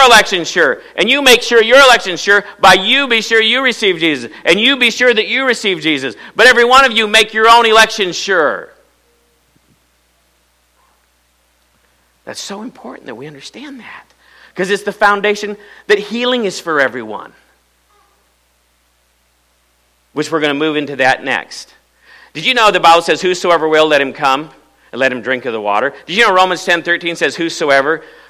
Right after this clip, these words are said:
calls upon the name of the Lord shall be saved"? Did you know that John three sixteen, does anybody know John three sixteen this morning? <laughs> We ought to. "For God so loved the world that he gave his only begotten Son, that whoever, whoever, that whosoever,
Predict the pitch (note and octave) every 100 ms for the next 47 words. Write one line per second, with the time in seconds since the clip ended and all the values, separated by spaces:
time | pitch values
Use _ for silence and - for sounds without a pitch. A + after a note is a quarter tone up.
0 | _ E3+ D3+ C#3+ D#3 C#3+ C3 C#3 C#3 C3
1 | B2+ C3+ C#3 - D3 C3+ C#3+ D3 D3 -
2 | - D3 D3 D#3 D#3+ - - D3+ C3+ C#3+
3 | F3 E3 - _ _ _ _ _ _ _
4 | _ _ - D#3+ D#3+ F#3 F3+ E3 C3+ D#3+
5 | E3 F3 E3 E3+ D#3+ F3 C#3+ A#2+ C#3+ F3+
6 | F3 F3 F3 E3 E3+ E3 E3+ E3 E3 -
7 | E3 E3 - D#3+ D#3+ _ - D#3+ - _
8 | _ _ _ _ - - G#2+ A#2 D3 G2
9 | F2+ _ _ _ _ _ _ _ _ _
10 | B2 C#3 C3+ C3+ B2 A2+ B2 A2+ A2+ A2+
11 | A2 A#2 A2+ A2+ G#2+ B2 A2+ - D3 D#3+
12 | G3 G#3 - - _ F#3 G#3 F#3 F#3+ G#3
13 | - F3+ E3+ G#3 A3 G3 G3+